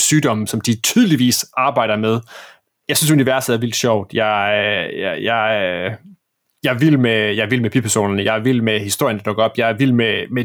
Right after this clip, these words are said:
de intriger, der opstår med, med ens egen organisation, som, som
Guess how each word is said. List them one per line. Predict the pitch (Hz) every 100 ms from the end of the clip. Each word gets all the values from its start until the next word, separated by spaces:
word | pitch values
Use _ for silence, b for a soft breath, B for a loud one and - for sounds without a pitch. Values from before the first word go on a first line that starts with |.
| -
de | 127 107
intriger, | 113 - - 139 147
der | 113
opstår | 107 107 - - 110 - 190
med, | 120 113 107 104 - -
med | 127 117 107 -
ens | 127 104
egen | 127 135 139
organisation, | 117 120 104 123 110
som, | - 110 95 B B
som | - 113